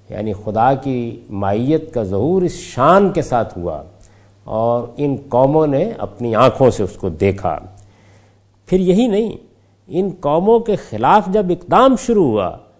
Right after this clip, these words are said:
تو ان کی وہ سلطنتیں بھی ریت کے گھروندوں کی طرح بکھر کر ہوا میں اڑ گئیں، جن کے حکمرانوں کو بتا دیا گیا تھا کہ خدا کے رسول کی طرف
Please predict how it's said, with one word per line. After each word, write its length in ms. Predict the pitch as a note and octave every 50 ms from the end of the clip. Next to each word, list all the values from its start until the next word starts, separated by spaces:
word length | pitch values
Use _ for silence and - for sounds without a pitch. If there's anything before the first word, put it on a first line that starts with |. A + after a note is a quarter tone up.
| _ _ _ _
تو 80 | - B2+
ان 220 | D3+ F3+ G#3+ A3
کی 220 | F#3 - - A#3 A3
وہ 220 | D#3 D#3 G3 G3+
سلطنتیں 720 | E3 - - - F3 F#3+ F#3 - A3+ B3+ B3+ - - B3
بھی 200 | A#3+ A3 A3 F#3
ریت 400 | B2 A2 D3 F3+ G3 F#3+ F#3+ -
کے 100 | F#3+ F3+ D3 A#2
گھروندوں 380 | - B2+ E3+ G3 F#3+ F#3 F#3+ F3+
کی 140 | D3+ E3+ D3+
طرح 180 | - D3+ D3+
بکھر 360 | C3+ G#2 G2 - - E3+ D#3+
کر 180 | C#3 B2+ D3+ C3+
ہوا 280 | G#2+ G2+ G#2+ A2 B2 C3
میں 140 | C3+ C3
اڑ 200 | B2 C3 D#3+ D#3+
گئیں، 320 | C#3+ D#3 E3 E3+ F3+ G#3 G#3+ - - _ _ _ _ _ _ _ _ -
جن 200 | G#2+ C3 C#3+ D3
کے 140 | C#3 D3 D3
حکمرانوں 600 | A#2+ A2 G#2 - G#2+ A#2 A#2+ B2+ C#3+ D#3 D#3+ D#3+
کو 140 | D#3+ - C3+
بتا 320 | A2 G2+ A2 - C#3+ D#3+
دیا 280 | E3 F3 F3+ F3+ E3+ D#3+
گیا 220 | C#3 C#3+ C#3 C3+
تھا 180 | B2+ - B2 A#2
کہ 140 | G2+ B2
خدا 320 | G#2+ - - A2+ A#2 A#2+ B2+
کے 160 | A#2 B2 A#2+
رسول 400 | A2 G2+ - - D3 F3+ G3 F#3
کی 160 | E3+ - D3+
طرف 260 | - - C3+ C3+ B2+